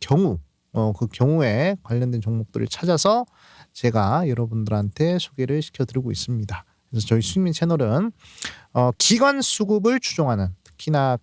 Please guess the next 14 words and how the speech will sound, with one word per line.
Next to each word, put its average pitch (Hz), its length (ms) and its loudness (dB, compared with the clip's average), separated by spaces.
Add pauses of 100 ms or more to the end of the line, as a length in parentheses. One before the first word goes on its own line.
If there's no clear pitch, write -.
큰 - 380 0
자금과 139 800 2
뛰어난 202 340 2
정-, 190 420 0
정보력을 214 580 2
가지고 127 340 0
있는, 113 420 0 (540)
어, 117 180 2
그런 190 640 0
메이저 135 240 2
기관을 127 600 0
추종하는 143 500 -2
그런 120 240 0
채널이다라고 131 1080 0